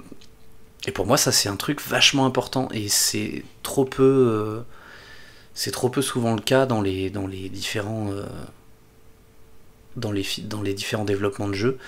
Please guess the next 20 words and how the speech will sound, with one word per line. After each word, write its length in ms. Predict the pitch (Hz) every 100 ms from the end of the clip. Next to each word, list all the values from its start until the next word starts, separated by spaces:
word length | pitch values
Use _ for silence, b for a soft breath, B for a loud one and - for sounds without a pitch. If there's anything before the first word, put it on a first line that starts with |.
| B B -
Il 40 |
y 20 |
a 40 | 98
beaucoup 260 | 104 -
de 40 | 107
jeux 120 | 123
qui 100 | 131
sortent 220 | - 101
trop 200 | - 120
vite, 360 | 107 123 - -
et 140 | -
avec 320 | 110 101 101 101
des 240 | 98 98
idées 160 | 107 98
de 80 |
merde, 340 | 101 117 135 -
et 120 | 98
en 100 | 101
fait, 320 | 101 117 - 104
euh, 260 | 104 101